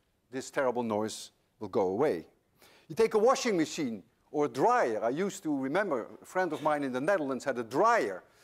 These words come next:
and when he started the dryer, at the very early phase, when it was at a certain frequency, the whole dryer would start to walk through the room. It would. And then at higher frequencies, it, of course, would stop. Resonance.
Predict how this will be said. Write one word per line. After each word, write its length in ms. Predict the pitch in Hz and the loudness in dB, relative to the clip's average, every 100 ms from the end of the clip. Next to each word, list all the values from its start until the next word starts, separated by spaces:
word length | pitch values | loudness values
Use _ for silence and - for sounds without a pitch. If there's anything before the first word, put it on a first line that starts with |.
| _ | _
and 120 | - 151 | -6 -2
when 120 | 160 | 0
he 80 | 175 | -2
started 540 | - - 285 277 233 | -2 2 4 2 0
the 100 | 202 | -2
dryer, 600 | 143 170 226 220 113 117 - _ _ _ _ _ _ _ | 0 4 4 4 2 -2 -8 _ _ _ _ _ _ _
at 80 | 135 | -18
the 60 | 135 | -4
very 300 | 143 220 208 | 0 2 4
early 280 | 208 190 175 | 4 4 2
phase, 460 | - 262 190 - | 2 2 2 -2
when 140 | 156 165 | -4 -4
it 100 | 156 | 0
was 180 | 175 | 0
at 120 | 156 151 | 0 -2
a 60 | |
certain 360 | 135 214 190 160 | 0 0 0 -4
frequency, 500 | - 240 175 - 180 - - | -4 -4 -2 0 -2 -4 -2
the 80 | 160 | 2
whole 240 | 302 285 | 4 4
dryer 340 | 214 269 262 | 4 4 4
would 140 | 233 - | 2 0
start 200 | 247 226 | 0 0
to 60 | 208 | 2
walk 280 | 247 285 - | 4 4 2
through 200 | 247 208 | 0 2
the 80 | |
room. 280 | 180 165 107 82 - - - - - - - - - - | 4 2 -2 -8 -20 -20 -16 -12 -10 -8 -6 -4 -4 -4
It 140 | - - | -2 4
would. 180 | 247 - - - - - - - - - - - | 4 2 -4 -8 -8 -8 -12 -16 -16 -18 -18 -4
And 140 | 180 | 2
then 240 | 214 208 185 | 4 2 2
at 160 | 190 | 0
higher 340 | 151 220 269 220 | 2 4 6 4
frequencies, 640 | - 208 190 170 185 170 | 2 0 0 -2 0 0
it, 80 | 165 | -2
of 80 | - | -2
course, 240 | 160 147 | 0 0
would 140 | 139 - | -4 -4
stop. 400 | - 135 - - _ _ _ _ _ - | -2 -2 -4 -18 _ _ _ _ _ -2
Resonance. 760 | 160 202 156 107 80 - - | 2 2 2 -2 -8 -12 -14